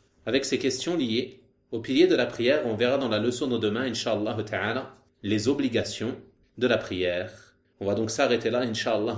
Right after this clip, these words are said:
ta'ala. Wa sallillahumma wa sallim wa barik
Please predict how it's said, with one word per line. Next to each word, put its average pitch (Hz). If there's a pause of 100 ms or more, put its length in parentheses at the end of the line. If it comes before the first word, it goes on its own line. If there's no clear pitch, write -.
ta'ala. 127 (260)
Wa 135
sallillahumma 117
wa 104
sallim 104
wa 98
barik 135